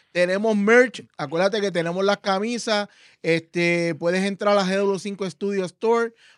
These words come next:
para las camisas de, de, de Bájale dos. Este, vayan para allá y compren par de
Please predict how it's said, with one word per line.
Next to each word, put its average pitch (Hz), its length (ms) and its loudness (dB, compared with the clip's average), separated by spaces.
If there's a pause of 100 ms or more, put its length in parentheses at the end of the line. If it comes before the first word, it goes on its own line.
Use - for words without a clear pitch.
(140)
para 160 200 -2
las 156 140 -2
camisas 170 520 -8
de, 185 280 -4
de, 165 420 -2
de 160 120 -2
Bájale 165 400 -4
dos. 180 240 -4 (420)
Este, 143 960 -2
vayan 127 260 -8
para 180 260 -6
allá 202 80 -8
y - 40 -14
compren 160 320 -10
par 170 140 -10
de 175 200 -6